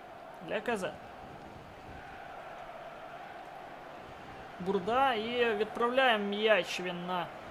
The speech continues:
Калітвінцева, але... Але не заважає. Не заважає те, що тягнув, е, нашого гравця захисник, і одразу падати в підкат,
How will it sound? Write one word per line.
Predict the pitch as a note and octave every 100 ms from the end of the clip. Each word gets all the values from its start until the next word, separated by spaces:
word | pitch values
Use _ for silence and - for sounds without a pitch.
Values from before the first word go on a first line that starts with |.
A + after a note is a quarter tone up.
| -
Калітвінцева, | G3+ G#3+ C#4+ D4 A#3+ F#3+ G3+ A3
але... | C4 D4 D4+ C#4+ - - - - - - - - - - - - - - - - - - - - -
Але | G3 A3+
не | A#3 A3+ G#3+
заважає. | A3+ A3+ G3+ G#3+ F#3 C3+ - - - - - - - - - - -
Не | F#3+ F#3+
заважає | G#3 G#3 A3
те, | F3+ G3
що | - F#3
тягнув, | - G#3+ G#3+ G3+ D#3+
е, | C#3 D3+ E3 E3
нашого | F3 E3+ F3 F3
гравця | F3+ F3+ - D#3+ D3 - - F3
захисник, | F#3 G#3 G#3+ C4 C#4+ C#4 F#3+
і | G3+
одразу | F#3+ G3 G3+ F3+
падати | - F#3+ F3+ F3 F3+
в | D#3
підкат, | - F3+ - G3+